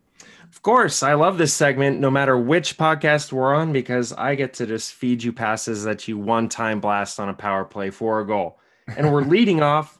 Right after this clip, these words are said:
Speaker 1: with your favorite prospect, or one of them at least, Jackson Hallam.
Speaker 2: Jackson Hallam, man, what a season for this kid. He has seventy-seven points in forty-four games across three leagues. This kid is absolutely lighting it up. Now,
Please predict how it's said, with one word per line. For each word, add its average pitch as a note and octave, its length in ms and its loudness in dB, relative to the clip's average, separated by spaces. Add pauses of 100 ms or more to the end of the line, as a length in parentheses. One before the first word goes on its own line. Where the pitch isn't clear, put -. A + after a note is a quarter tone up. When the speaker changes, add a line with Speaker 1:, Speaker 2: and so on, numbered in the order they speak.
(140)
Speaker 1:
with E3+ 380 2
your G3 140 2
favorite D3 500 0
prospect, D#3 540 -4
or A2+ 80 -6
one D3 260 -6
of F#2+ 140 -6
them F2 180 -14
at D#2+ 160 -16
least, C3+ 340 -10 (480)
Jackson A2 440 -4
Hallam. F3+ 360 -4 (200)
Speaker 2:
Jackson D3 640 -6
Hallam, A2 800 -8
man, A#2+ 240 0
what B2+ 180 0
a C3+ 80 -2
season B2+ 520 -4
for G#2+ 180 -10
this G#2 220 -8
kid. - 220 -14
He F#3+ 160 -10
has C#3 200 -10
seventy-seven E3+ 1300 -6
points A2+ 500 -8 (300)
in A#2 180 -2
forty-four D#3 680 -4
games A#2 380 -2 (100)
across B2 460 -2
three G#2+ 280 -8
leagues. G#2 500 -4
This C3+ 360 -10
kid C3+ 380 -8
is A#2+ 260 -14 (120)
absolutely A#2+ 760 -6
lighting G#2 380 -2
it F#2+ 100 -6
up. F2 180 -8
Now, A2+ 240 -4